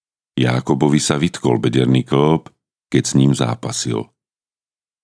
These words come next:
A onen mu povedal: „Pusť ma, lebo vychádza ranná zora.“ Jákob však odpovedal: „Nepustím ťa,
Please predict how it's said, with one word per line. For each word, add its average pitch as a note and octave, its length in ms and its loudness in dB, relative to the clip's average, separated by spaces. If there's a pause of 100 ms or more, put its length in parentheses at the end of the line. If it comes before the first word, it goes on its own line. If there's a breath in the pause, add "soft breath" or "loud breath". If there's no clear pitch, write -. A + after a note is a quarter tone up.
(220)
A - 160 -4
onen G2 320 6
mu F2 240 4
povedal: A#1 640 -4 (400)
„Pusť C3 320 2
ma, D2+ 240 0 (560)
lebo F#2 160 2
vychádza A#2 480 2
ranná A#2 400 2
zora.“ F#2+ 400 0 (1200)
Jákob B1 400 -2
však C2 320 -2
odpovedal: C#2 640 0 (640)
„Nepustím C#2 560 2
ťa, C2+ 240 0